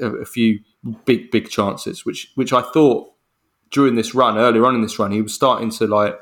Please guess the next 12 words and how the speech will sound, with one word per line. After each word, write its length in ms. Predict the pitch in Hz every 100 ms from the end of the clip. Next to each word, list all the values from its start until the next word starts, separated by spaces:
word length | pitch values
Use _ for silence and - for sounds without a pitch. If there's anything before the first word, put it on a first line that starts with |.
| _ -
become 260 | - 113
more 180 | 110 107
clinical. 460 | - 120 120 156 151
And 100 | 117
in 80 | 113
the 60 |
last 300 | 131 143 143
two 100 | 113
games, 240 | 110 101 98
he 60 |
missed 260 | 113 113 -
two 380 | 151 120 113